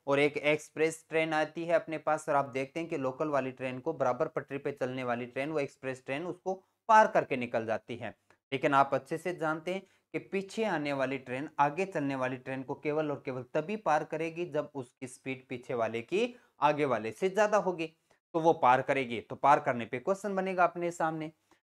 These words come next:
दूसरा केस क्या होता है कि दोनों आमने सामने, एक ट्रेन आ रही है और एक जा रही है। क्रॉसिंग पे आप कितनी बार नोटिस करते हैं कि ट्रेन एक दूसरे को पार करती है अपने पास में।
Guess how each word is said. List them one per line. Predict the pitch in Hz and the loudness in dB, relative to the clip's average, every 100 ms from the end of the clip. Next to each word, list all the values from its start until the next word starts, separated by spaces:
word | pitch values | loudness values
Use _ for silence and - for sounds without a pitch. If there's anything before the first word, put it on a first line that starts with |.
| _ - | _ 0
दूसरा | 202 202 208 | 2 6 6
केस | 202 202 196 | 6 2 2
क्या | - 190 | 2 2
होता | 185 | 4
है | 185 | 0
कि | 190 | 0
दोनों | 151 170 180 | 0 2 4
आमने | 156 147 135 | 4 2 -2
सामने, | - 113 107 107 - | -2 -4 -4 -10 -4
एक | 151 160 | -2 -2
ट्रेन | 160 160 143 | -2 -2 0
आ | 127 131 | 0 0
रही | 156 | 2
है | 180 | 2
और | 143 | 2
एक | 117 113 | -2 -2
जा | 147 175 | 0 0
रही | 175 | -2
है। | 185 | -6
क्रॉसिंग | - _ _ 170 175 180 175 | -8 _ _ 2 4 2 0
पे | 175 | 4
आप | 165 160 | 4 4
कितनी | 185 190 208 | -6 -4 2
बार | 147 123 | 4 4
नोटिस | 127 120 120 | 0 -6 -10
करते | - 123 135 | -6 -6 -4
हैं | 127 | -6
कि | 127 | -4
ट्रेन | 135 139 | -2 -2
एक | 123 113 | -2 -6
दूसरे | 117 - 143 | -10 -8 -4
को | 165 | -2
पार | 165 151 | 4 2
करती | 151 151 - | 2 -4 -4
है | 160 | -4
अपने | 151 160 151 | -4 -4 -6
पास | 151 151 | -4 -6
में। | - | -8